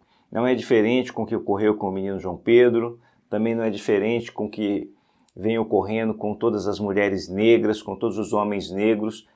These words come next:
em todos os cantos do nosso mundo, aonde a presença do gênero afrodescendente, do negro,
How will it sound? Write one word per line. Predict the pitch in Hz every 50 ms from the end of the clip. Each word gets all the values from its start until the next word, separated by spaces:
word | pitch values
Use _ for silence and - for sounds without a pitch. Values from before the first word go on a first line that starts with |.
| _ _ _ -
em | - 117 113 113
todos | 113 - - 113 117 117 120 117 107 113 104 104
os | 113 107 -
cantos | - - 101 104 104 101 - 101 90
do | 95 95
nosso | 90 87 90 98 98 95 - - - 104 98 - - _ _ _ _
mundo, | 98 101 113 107 92 76 - - _ _ _ _ _ _ _ _ _ _ _ _ _ _ _ _ _ -
aonde | 73 82 90 98 113 107 120
a |
presença | 120 117 113 107 101 95 85 101 107 107 107 - 101
do | 90 98 95
gênero | 85 85 98 104 104 101 98 92 - - - _ _ _
afrodescendente, | _ - 95 104 - - 98 92 92 98 95 - - 90 87 87 90 101 107 113 117 113 117 - 95 - - _ _ _ _ _ _
do | - 90 92
negro, | 90 92 104 110 120 120 123 123 123 123